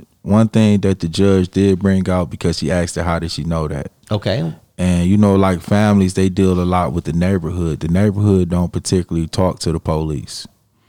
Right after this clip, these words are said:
Speaker 1: So the neighborhood and everybody, and they grew up in that neighborhood,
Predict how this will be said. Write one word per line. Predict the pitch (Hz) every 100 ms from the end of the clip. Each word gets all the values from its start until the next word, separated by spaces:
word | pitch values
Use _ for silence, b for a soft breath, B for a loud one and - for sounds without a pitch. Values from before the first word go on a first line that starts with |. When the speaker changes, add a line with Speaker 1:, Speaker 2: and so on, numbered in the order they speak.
| b b b b
Speaker 1:
So | - 82 80 78
the | 80
neighborhood | 87 98 95 98 98 98 95 95 -
and | 82
everybody, | 78 90 95 92 95 95 90 -
and | 87 90
they | 107
grew | 117 127
up | 127
in | 98
that | 90
neighborhood, | 82 80 78 78 85 78 73 -